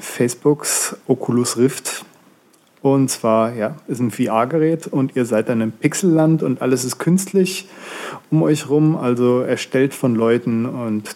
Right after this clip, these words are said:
damit ist dieses, äh, V R halt automatisch ein bisschen limitierter, grafikmäßig, jedenfalls zur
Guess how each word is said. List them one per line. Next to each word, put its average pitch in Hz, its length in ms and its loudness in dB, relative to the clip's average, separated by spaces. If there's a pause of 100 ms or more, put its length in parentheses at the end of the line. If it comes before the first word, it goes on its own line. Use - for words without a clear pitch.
(120)
damit 117 380 0
ist - 340 -6
dieses, 120 500 -2
äh, 107 600 0
V 120 320 0
R 113 480 -2
halt 117 200 -4
automatisch 117 520 -2
ein 117 80 -2
bisschen 120 560 -2
limitierter, 127 720 2 (100)
grafikmäßig, 139 1040 -2 (400)
jedenfalls 117 640 0
zur 113 340 2